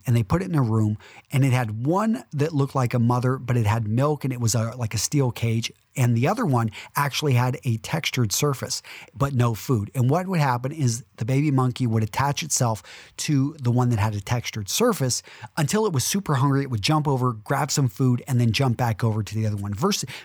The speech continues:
but what it showed is that it is very, nurture is very important. And since we've been children, we have been drawn to, in the same way we're drawn to our mother based off smell,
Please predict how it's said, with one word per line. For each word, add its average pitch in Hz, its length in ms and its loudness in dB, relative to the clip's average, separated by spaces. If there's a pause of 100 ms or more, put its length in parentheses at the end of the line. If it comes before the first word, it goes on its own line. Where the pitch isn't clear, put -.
but 175 160 -2
what 214 180 0
it 175 140 -6
showed 269 400 0
is 160 160 0
that 147 200 0 (360)
it 180 160 0
is 170 140 0
very, 170 560 0
nurture 190 520 0
is 120 140 0
very 147 540 0
important. 120 680 -2
And 143 240 4 (260)
since - 480 0 (220)
we've 160 380 0
been 147 240 2
children, 131 640 0
we 143 140 2
have 175 160 0
been 147 180 0
drawn 131 480 0
to, 131 220 -6
in 131 360 0
the 117 60 0
same 202 240 0
way 185 140 2
we're 131 180 0
drawn 131 280 2
to 135 100 2
our 117 100 2
mother 135 440 2 (280)
based 113 260 0
off - 140 -2
smell, 127 460 0